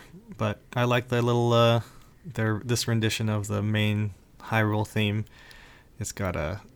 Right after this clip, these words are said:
kind of a nice crescendo to it that the earlier games don't have. I think it's unique to this game.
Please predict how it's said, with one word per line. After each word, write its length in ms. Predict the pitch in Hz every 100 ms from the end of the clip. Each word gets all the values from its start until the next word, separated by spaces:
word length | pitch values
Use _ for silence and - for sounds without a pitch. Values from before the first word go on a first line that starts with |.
| -
kind 180 | - 101
of 140 | 95
a 240 | 85 90 - - _ _ - - - - - - - - - -
nice 420 | 104 98 - -
crescendo 760 | - - 104 - 104 104 104
to 260 | 101 - 107
it 140 | 104
that 160 | 98 98 - 160 117 - - - - - -
the 80 |
earlier 300 | 110 107 104
games 380 | 104 104 104 104
don't 220 | - 104 - - -
have. 260 | 104 98
I 60 | 95
think 160 | 101 95
it's 160 | 92
unique 240 | 101 98 -
to 80 | 98
this 160 | 98
game. 320 | - 98 101